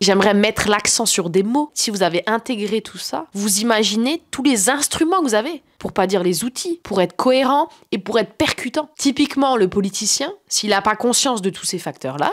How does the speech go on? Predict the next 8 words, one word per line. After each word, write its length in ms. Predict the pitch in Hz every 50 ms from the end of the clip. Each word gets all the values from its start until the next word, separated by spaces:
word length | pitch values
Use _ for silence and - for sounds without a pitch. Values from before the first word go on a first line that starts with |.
| 494 -
il 60 | 156
pourrait 340 | - - 196 226 233 220 208
éventuellement 600 | 190 190 196 190 - - 233 220 226 240 240 208
convaincre 440 | - - 208 202 202 214 208 185 156
son 440 | - - - - - - - 156 139
chat, 440 | - - - - 143 175 302 427 - -
son 160 | - - - -
chien, 460 | - - - - - 156 170 -